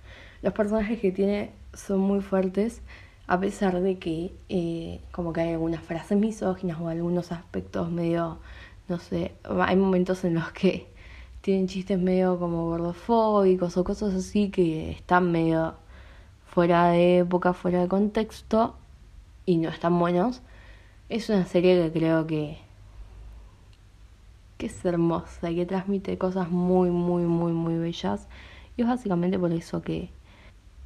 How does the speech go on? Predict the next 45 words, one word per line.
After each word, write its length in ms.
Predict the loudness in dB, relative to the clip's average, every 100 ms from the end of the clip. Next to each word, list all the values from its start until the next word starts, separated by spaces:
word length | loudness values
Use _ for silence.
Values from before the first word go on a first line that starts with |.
| 0
que 180 | 4 4
son 260 | 4 0
cosas, 360 | 0 -2 -2 -2
son 180 | 2 2
personajes 400 | 4 4 2 2
que 120 | 2
atraviesan 520 | 2 2 2 2 2
cosas 340 | 2 0 -2 -4
y 40 |
problemas 520 | -2 -2 0 0 0
reales 560 | -2 -2 0 -2 -4 -6
y 360 | -4 -4 -4 -6
nada, 320 | -8 -8 -8 -10
eso 240 | -12 -14 -14
está 320 | -12 -12 -10
buenísimo. 560 | -6 -4 -6 -10 -18 -20
Este 160 | -4 2
concepto 640 | 2 2 0 -2 0 0
de, 320 | 0 0 -2 -10 -20 -20 -20 -20 -20 -20 -20 -20 -20 -18 -4
de 580 | 0 2 0 -2 -6 -4
comfort 580 | 0 0 0 0 0 -2
que 160 | -2 -2
decía 360 | -2 -2 -2
es 100 | -2
por 220 | -6 -8
esto, 260 | -8 -10 -8
porque 260 | -6 -4 -4
los 120 | -4
conocemos 680 | -2 0 0 -2 0 -2 -4
y 140 | -4
porque 240 | -4 -2 -2
nos 180 | -2 -4
acompañan 760 | -2 0 2 4 4 4 2 0
y 120 | -2
porque 420 | -4 -4 -4 -4
los 100 | -6
procesos 480 | -6 -8 -6 -6 -4
que 80 | -4
atraviesan 480 | -2 -2 -2 -4
son 160 | -2 -2
muy 160 | -2 -2
similares 460 | -2 -2 -4 -4
a 60 | -4
los 200 | -2 2
nuestros. 640 | 2 2 2 4 4 0